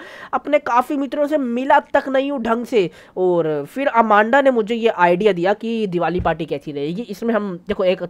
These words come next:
हमारी तरफ से दिवाली पार्टी भी हो जाएगी, सारे जितने भी दोस्त यार हैं वो भी मिल लेंगे। तो मेरे ख्याल से बिल्कुल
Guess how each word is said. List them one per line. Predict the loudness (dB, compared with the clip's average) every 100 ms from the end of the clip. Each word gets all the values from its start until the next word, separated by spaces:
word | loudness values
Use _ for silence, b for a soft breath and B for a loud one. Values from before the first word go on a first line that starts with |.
| -6
हमारी | -2 -2 0
तरफ | -2
से | -2
दिवाली | -4 -6 -6
पार्टी | -4 -4 0 -2
भी | 0
हो | 2
जाएगी, | 2 2 -4 B B
सारे | 2 4 6 4 2 -2
जितने | -8 0 0
भी | 0 -4
दोस्त | -2 -2 2
यार | 4 6
हैं | 2
वो | 0 -4
भी | 0 0
मिल | 2 -2
लेंगे। | -4 -4 -4 -4 b b _
तो | -4
मेरे | -2 -2
ख्याल | 2 4 4
से | 2
बिल्कुल | -2 -4 -6